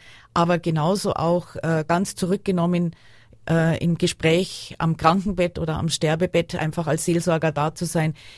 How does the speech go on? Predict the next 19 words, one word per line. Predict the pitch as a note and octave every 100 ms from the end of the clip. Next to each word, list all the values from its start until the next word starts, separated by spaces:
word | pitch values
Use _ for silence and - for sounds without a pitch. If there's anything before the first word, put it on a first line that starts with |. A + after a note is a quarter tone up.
| -
In | G#3
der | G3+
Verwaltung | - F3 F3 A3 A#3+ A3 -
einerseits | F3+ A3 A3+ G3 F#3+ F3+
genauso | - F3+ E3 G3+ G#3+ F#3+ F#3 - - -
wie | F3+ F#3+
auch | - E3+ E3 - -
in | E3 E3
dem | D#3+ D#3+
Schuldienst. | D#3+ - G#3+ G3+ F#3+ F#3+ - -
Und | - E3 E3 - - -
ich | E3 E3 -
erlebe | E3+ E3+ F#3
mich | F#3 E3+
halt | D#3 - - _ -
heute | F#3 F3 D3
auch | D3
immer | - G#3 G3+
noch | F#3+ -